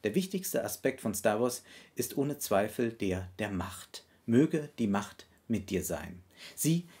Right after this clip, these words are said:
kann aber nur mit einem sein, wenn man an sie glaubt, wenn man ein kindliches Urvertrauen hat. Auf diese Macht des Glaubens seiten des Zuschauers stützt sich auch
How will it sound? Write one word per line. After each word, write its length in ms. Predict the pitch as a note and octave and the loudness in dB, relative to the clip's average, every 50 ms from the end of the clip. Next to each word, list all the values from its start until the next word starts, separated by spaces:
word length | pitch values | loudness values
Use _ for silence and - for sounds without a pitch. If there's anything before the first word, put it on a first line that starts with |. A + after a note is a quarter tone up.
| - | -10
kann 200 | - - D#3+ D3 | -2 0 0 2
aber 220 | - C#3 B2+ C3+ C3+ | 4 2 4 4 4
nur 200 | C3+ C3+ C#3+ C#3 | 4 6 4 4
mit 200 | C#3 E3 F3+ - | 4 2 2 2
einem 260 | - A#2+ A#2+ A#2 A#2 | 2 4 4 4 4
sein, 300 | A2+ A#2+ A2+ B2+ D3 C#3+ - - _ _ | 4 4 4 2 2 -2 -6 -16 _ _
wenn 160 | - B2 B2+ C3+ | 0 2 2 2
man 260 | C#3 C#3+ C#3+ - - _ - | 2 0 -2 -4 -8 _ -8
an 180 | B2 A#2+ B2 | -6 -4 -4
sie 160 | A#2 - B2 A#2+ | 0 -2 -2 0
glaubt, 640 | - A2+ G2+ F#2 F2 E2+ - - - - - - _ - - - | 2 2 4 4 2 0 -2 -8 -16 -18 -18 -18 _ -20 -8 2
wenn 140 | - B2+ C#3 | 4 6 6
man 220 | D3 D3 C#3+ C#3 - - - _ _ - | 6 4 2 0 -6 -14 -20 _ _ 0
ein 320 | - B2 A#2+ B2 B2+ B2 - _ - | 4 6 6 6 4 2 -2 _ -2
kindliches 720 | - - F3 F3 F3 - D3 - - D3 C3 - - - _ - | 6 6 6 6 6 2 -4 -4 -4 -4 -4 -4 -6 -8 _ 0
Urvertrauen 880 | C3+ B2+ B2+ B2 - - G2 F2 - - F2 F#2 F#2 F2+ F2 D#2 - | 4 4 4 4 2 -6 -6 -6 -4 -4 -2 -2 0 -2 -4 -4 -6
hat. 300 | F#2 F#2 F2+ - - - _ _ - - - - - - - - | -8 -10 -10 -10 -16 -20 _ _ -20 -20 -20 -20 -20 -20 -6 4
Auf 280 | - C3 B2+ - - - - | 4 4 4 4 -2 -12 -14
diese 360 | G3+ E3+ - D#3+ D#3+ D#3 D#3 | -12 -4 -2 -2 0 2 4
Macht 280 | C3 B2+ C3 - - - | 4 4 2 2 0 -2
des 160 | C3 - - | -2 0 2
Glaubens 480 | - A#2+ A2 B2+ D3 - E3+ D3+ - - | 6 8 8 8 8 4 0 -2 0 2
seiten 280 | A#2 A2+ A2+ - A#2+ | 2 2 2 2 -2
des 180 | A2 - - - | -4 -4 -6 -4
Zuschauers 680 | - F3+ D#3+ - - D3 C3+ C3+ C#3+ C#3+ C#3+ - - - - - - - - | -2 -2 -2 0 2 4 6 6 6 6 6 4 -4 -6 -10 -18 -20 -16 -14
stützt 440 | - - - D3+ D3 - - - | -6 2 2 2 2 2 -6 -2
sich 280 | - C#3 B2+ - - - - | 0 0 -2 -2 -8 -12 -8
auch 260 | A#2+ G#2+ G#2 G2+ - | -6 -6 -6 -8 -12